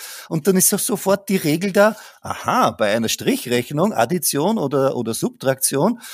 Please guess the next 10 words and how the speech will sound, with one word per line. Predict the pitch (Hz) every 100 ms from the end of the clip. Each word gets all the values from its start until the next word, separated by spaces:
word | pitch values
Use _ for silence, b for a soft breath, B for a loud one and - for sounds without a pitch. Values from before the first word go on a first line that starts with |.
| B B _
da | 120
geht's | 101 - 117 123 -
dann, | - 190 233 -
bis | 190 - -
zu | 277 277
welcher | 160 180 233 262
Stelle | 247 - 160 202 247
ist | - 185 -
der | 196
ungenaueste, | 156 190 208 196 139 151 175 - 196